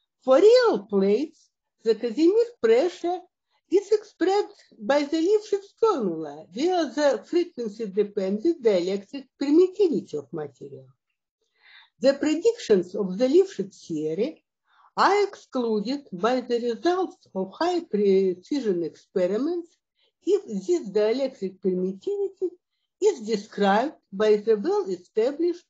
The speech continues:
Drude model. The same predictions, uh, come into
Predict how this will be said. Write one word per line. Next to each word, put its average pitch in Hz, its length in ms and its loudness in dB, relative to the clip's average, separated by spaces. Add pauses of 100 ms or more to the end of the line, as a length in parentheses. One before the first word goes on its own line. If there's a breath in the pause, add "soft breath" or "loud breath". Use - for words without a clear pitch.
Drude 226 380 -10
model. 127 500 -14 (1120)
The 349 160 2
same 403 340 4
predictions, 339 880 0 (640)
uh, 196 600 0
come 415 240 6
into 240 440 4